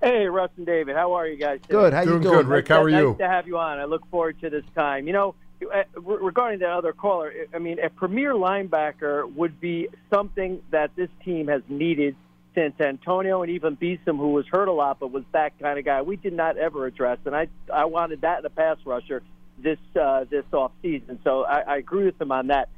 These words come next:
Speaker 1: You know, regarding the defense first, um, because I got a chance to get on right after the game with you guys, a-, and, uh, I,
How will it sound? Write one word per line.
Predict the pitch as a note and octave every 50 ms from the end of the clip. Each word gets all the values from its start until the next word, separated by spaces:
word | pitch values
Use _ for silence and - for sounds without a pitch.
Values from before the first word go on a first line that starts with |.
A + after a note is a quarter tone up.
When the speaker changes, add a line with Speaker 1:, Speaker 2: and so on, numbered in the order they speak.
| - - -
Speaker 1:
You | E3+
know, | F3 F3+ F3 D#3+ - - - - - - - - - -
regarding | E3+ E3 F3+ E3+ - G#3+ A#3+ B3+ B3 A#3 G#3
the | F#3 F3+
defense | - G3+ F#3+ F3+ - F#3 E3 D3 - - -
first, | F3 E3 C#3+ C3 - - - - - - - - - - -
um, | D3+ D3 C#3 C#3 C#3 C3+ C#3 D3 - - - - -
because | - - - E3 E3 D#3+ D#3 - -
I | D#3+ E3
got | D#3 A3+ A3+ G#3
a | F#3+
chance | - - G3 F#3 F#3
to | F3+
get | D#3 E3 D#3+ D#3 D#3+
on | D#3 D3
right | D3+ D3+ D3 D3
after | D3+ C#3+ - - D3+
the | C#3
game | B2 C#3+ C#3+ C#3+ D3
with | -
you | C3+ B2
guys, | C3+ C3+ C3 C3 C3 A#2+
a-, | D3+ C#3 - -
and, | C#3+ C#3+ C3+ B2+ B2+ C3 C3
uh, | B2+ B2 B2 C3 - -
I, | C#3 C3+ C#3